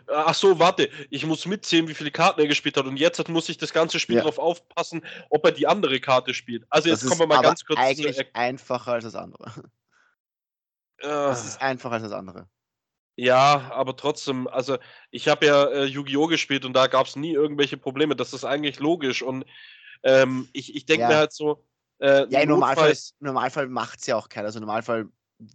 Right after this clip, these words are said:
Speaker 2: würde dich
Speaker 1: Ich,
Speaker 2: auch
Speaker 1: ich
Speaker 2: keiner bescheißen oder macht's ja, dass es falsch, das Deck
Speaker 1: Ich, ich
Speaker 2: aufbaut.
Speaker 1: will jetzt halt auch gar nicht bei, äh, bei Force of Will hätte ich auch gar nicht ein vier drei zwei eins gemacht, sondern wirklich einfach ein vier eins, ja? Dann ist das
Speaker 2: Ja, natürlich.
Speaker 1: relativ
Speaker 2: Ja, das ist
Speaker 1: simpel.
Speaker 2: anders. Ja, das hätte man machen können, ja.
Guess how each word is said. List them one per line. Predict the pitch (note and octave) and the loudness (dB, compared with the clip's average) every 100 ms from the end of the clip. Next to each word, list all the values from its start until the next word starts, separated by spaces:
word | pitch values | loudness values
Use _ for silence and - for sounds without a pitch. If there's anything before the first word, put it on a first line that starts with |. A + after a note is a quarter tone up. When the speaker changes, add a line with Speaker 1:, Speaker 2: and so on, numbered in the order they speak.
| - | -14
Speaker 2:
würde | B2 | -10
dich | A#2 C3+ | -4 -2
Speaker 1:
Ich, | |
Speaker 2:
auch | A2+ | -2
Speaker 1:
ich | F3 | -4
Speaker 2:
keiner | A#2 | -6
bescheißen | A#2 A2 A2+ A#2 A#2 | -8 -6 -2 -2 -2
oder | G#2 | -8
macht's | G2+ G2+ - | -8 -10 -8
ja, | A2+ | -8
dass | F#2+ G#2+ | -8 -10
es | G#2+ - - _ | -12 -14 -18 _
falsch, | - G#2 - - _ | -8 -6 -6 -12 _
das | - - | -14 -10
Deck | G#2 - - | -12 -10 -6
Speaker 1:
Ich, | D#3+ E3+ | -4 -4
ich | F3+ | -4
Speaker 2:
aufbaut. | F#3 | -6
Speaker 1:
will | G3+ | -8
jetzt | F#3 | -4
halt | D#3+ | -4
auch | D#3 | -2
gar | D3+ D#3 | 0 0
nicht | F3+ - | -2 -4
bei, | C#3+ C#3 | -4 -2
äh, | B2+ - | -4 -2
bei | C3+ C3+ C#3 A#2 | 0 0 -2 -6
Force | - D3+ C#3+ | -8 -8 -4
of | |
Will | D#3+ | -4
hätte | D#3 D#3 | -4 -4
ich | D3+ | -6
auch | C#3 | -4
gar | C#3+ C#3+ | -2 -2
nicht | D3+ - | -4 -2
ein | C3+ C3+ - - _ | -2 -4 -18 -20 _
vier | - E3 F3+ | -12 0 0
drei | F3 C3 C#3 | 2 2 2
zwei | D3+ - C3+ B2+ | 0 -2 0 0
eins | C#3+ F#3+ - | -4 -6 -8
gemacht, | C3+ C3 C#3 - | -6 -4 -4 -4
sondern | C#3 C3+ | -6 -4
wirklich | E3 F3+ D#3+ | -4 -4 -2
einfach | D#3+ | -2
ein | C#3 C3+ | -4 -6
vier | - F3 F3 A#2 | -8 -2 0 0
eins, | D3+ D3+ A2+ - _ - | 0 -2 -8 -18 _ -10
ja? | A#2+ F3 _ _ _ - | -4 -4 _ _ _ -4
Dann | C3 | -2
ist | D#3 | -2
das | G#2+ | 0
Speaker 2:
Ja, | A2 A#2 | 2 2
natürlich. | A2+ | 2
Speaker 1:
relativ | - G#2+ D3 | -2 -2 0
Speaker 2:
Ja, | |
das | D#3+ | 0
ist | D#3+ E3 | 0 -2
Speaker 1:
simpel. | |
Speaker 2:
anders. | C3 A2 | -2 -2
Ja, | A2 | -8
das | A2+ - | -8 -6
hätte | B2 A2+ | -8 -8
man | G#2 | -8
machen | G2 - | -8 -10
können, | G2 - | -18 -18
ja. | - | -18